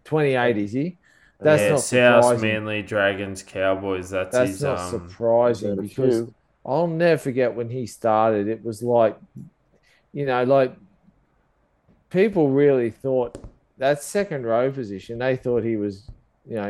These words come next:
Speaker 2: He was the
Speaker 1: next big
Speaker 2: captain of the South under twenties in
Speaker 1: He
Speaker 2: twenty fourteen.
Speaker 1: was, he was, he was.
Speaker 2: So the
Speaker 1: it
Speaker 2: year
Speaker 1: was
Speaker 2: they
Speaker 1: a
Speaker 2: won the premiership,
Speaker 1: year they won
Speaker 2: he
Speaker 1: the
Speaker 2: was
Speaker 1: premiership,
Speaker 2: the under twenties
Speaker 1: people
Speaker 2: captain.
Speaker 1: were just waiting for this guy to crack it and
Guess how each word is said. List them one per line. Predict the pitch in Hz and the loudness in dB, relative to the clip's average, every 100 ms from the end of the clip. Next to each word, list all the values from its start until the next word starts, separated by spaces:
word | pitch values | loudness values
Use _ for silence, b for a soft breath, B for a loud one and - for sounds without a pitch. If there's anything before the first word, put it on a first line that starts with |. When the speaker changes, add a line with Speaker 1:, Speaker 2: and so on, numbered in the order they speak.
| 95 | -6
Speaker 2:
He | 127 185 | 6 8
was | 190 | 8
the | 170 | 2
Speaker 1:
next | 110 | 4
big | |
Speaker 2:
captain | 156 156 151 135 | 4 4 -2 -2
of | 120 | -2
the | 113 | -4
South | - 123 117 | 2 2 2
under | 120 107 | -2 -6
twenties | 98 117 107 101 | -8 -8 -8 -10
in | 98 | -14
Speaker 1:
He | |
Speaker 2:
twenty | - 110 147 | -8 -2 2
fourteen. | 180 254 247 90 | 4 6 4 0
Speaker 1:
was, | 87 | -2
he | 143 | 0
was, | 151 185 233 135 139 | 0 0 -2 -4 -4
he | 143 | -6
was. | 139 127 | -6 -4
Speaker 2:
So | 104 104 | 0 0
the | |
Speaker 1:
it | 113 | 4
Speaker 2:
year | 151 | 4
Speaker 1:
was | 151 | 8
Speaker 2:
they | 139 | 8
Speaker 1:
a | |
Speaker 2:
won | 131 131 | 8 4
the | 117 | 2
premiership, | - 131 120 117 110 143 208 | 0 0 0 0 -4 -2 0
Speaker 1:
year | 269 | 4
they | |
won | 240 214 196 | 4 4 2
Speaker 2:
he | - | 2
Speaker 1:
the | |
Speaker 2:
was | 113 | 2
Speaker 1:
premiership, | 170 170 98 98 | 0 2 0 0
Speaker 2:
the | 139 | -2
under | 110 104 | -4 -6
twenties | - 110 104 101 95 - - | -8 -8 -8 -8 -10 -14 -2
Speaker 1:
people | 196 220 | 2 2
Speaker 2:
captain. | 240 226 | 2 2
Speaker 1:
were | 185 | 2
just | 156 135 127 | 2 -6 0
waiting | 139 147 143 131 | 2 2 -2 -10
for | 131 | -10
this | 131 120 | -10 -8
guy | 127 123 117 | -2 -2 -2
to | 113 | -6
crack | _ 127 135 139 | _ -2 -2 -4
it | - - _ _ | -12 -12 _ _
and | 123 131 131 131 | -6 -4 -4 -8